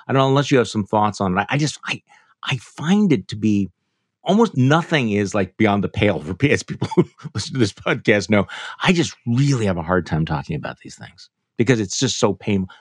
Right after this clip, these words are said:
Looking at the pictures, it just, it just breaks my heart. I just cannot imagine those parents. I cannot imagine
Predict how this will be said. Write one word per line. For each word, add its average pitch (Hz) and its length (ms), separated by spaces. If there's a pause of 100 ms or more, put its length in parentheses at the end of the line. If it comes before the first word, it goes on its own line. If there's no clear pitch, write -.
Looking 170 400
at 120 120
the 98 80
pictures, 123 640
it 98 100
just, 104 220
it 117 80
just 107 220
breaks 95 280
my - 100
heart. - 280 (520)
I 123 80
just 120 140
cannot 117 400
imagine 92 480
those 85 160
parents. 71 340
I 92 120
cannot 104 580
imagine 69 460